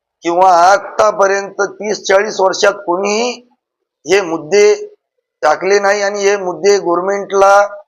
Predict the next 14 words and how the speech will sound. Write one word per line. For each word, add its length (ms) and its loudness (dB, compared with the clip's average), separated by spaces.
मान्य 400 -2
करा 260 4
म्हणून 340 -4
म्हण-, 340 0
म्हणणं 320 0
झाले 380 0
किंवा 500 -2
भांडणं 400 0
झाले. 380 -6
आणि 140 -4
ह्या 200 2
मुद्द्यामध्ये 800 2
जे 420 2
डुकरं 720 -2